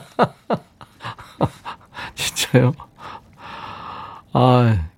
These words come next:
김경순 씨는 "박 피디님 얼굴 가시느라고 땀범벅이겠어요. 얼굴 보여주면 어때요? 수고했어요." 하셨어요. 아니, 신비주의라니까요. 네. 자, 음, 이 오늘 주제는요, 영준이가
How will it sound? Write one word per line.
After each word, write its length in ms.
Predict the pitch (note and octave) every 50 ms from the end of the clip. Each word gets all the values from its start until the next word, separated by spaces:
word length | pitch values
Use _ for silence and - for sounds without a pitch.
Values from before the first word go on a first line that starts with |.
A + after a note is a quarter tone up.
| _ -
김경순 540 | - - C#3 C#3+ C#3+ C#3+ C#3+ C3+ A#2+ B2+ B2
씨는 300 | G#2+ - C#3+ D#3+ E3+ F3
"박 200 | E3+ C3+ C3 A#2+
피디님 320 | - D#3 D#3 D#3 D3+ F3 E3+
얼굴 400 | C#3 C3 C#3 D3 D3+ D#3 D#3 C#3+
가시느라고 640 | D3 C3+ B2 G#2+ - - C3 B2 A#2+ B2 C3+ D3 C#3+
땀범벅이겠어요. 1120 | - - D#3 D#3+ D#3+ E3+ D#3+ C#3 C#3+ C3+ A#2 A#2 A2 G2+ F#2 E2+ - - G2 F2+ F2+ F#2+
얼굴 560 | G#2 A2+ G#2 F#2+ - D3+ - C#3 C3+ D3+ D3+
보여주면 460 | C#3+ - C3 C3 B2 G#2 G#2 A#2+ C#3+ D#3+
어때요? 460 | D3+ C#3+ - F3 E3 C#3+ A#2+ A#2+ A#2+
수고했어요." 880 | - - - B2+ A2 G#2+ G2+ F#2+ F#2 - - - E3+ E3 D3+ A#2 A2 G#2+ G#2
하셨어요. 280 | F#2 E2+ F2 E2+ - -
아니, 200 | - G2+ A#2+ C#3
신비주의라니까요. 1300 | C#3 - - G3+ G3+ F#3+ G3 D3+ D3 C#3+ B2+ A2+ G#2 G2 - - - F#2 F2 D#2 D2+ D2 D#2 F2 D3 E3 - - - - - - - _ _ -
네. 160 | F2 D#2 D2 - D2+ - - - - - - - - - - - - - - - - - - - - - - - - - - - - - - -
자, 400 | - - - B2+ A#2 G#2 F#2 D#2 - - - B2+
음, 420 | B2 A#2 A2+ A2 A2 G#2+ G#2 G2 E2+ - - - - - - - - - - - - - - _ _ _ _ -
이 80 | - D3
오늘 240 | D#3 F3 F#3+ G3
주제는요, 960 | E3+ - - C#3+ C#3 D3+ D3+ D3 D#3 F3 F3+ E3 C3+ C3+ D3 C#3+ A#2+ G#2 G2+ G#2+
영준이가 800 | A#2+ C3+ D#3 D#3+ D3 D#3 E3 D#3+ E3 D#3 E3 F3+ F#3 F#3 F3+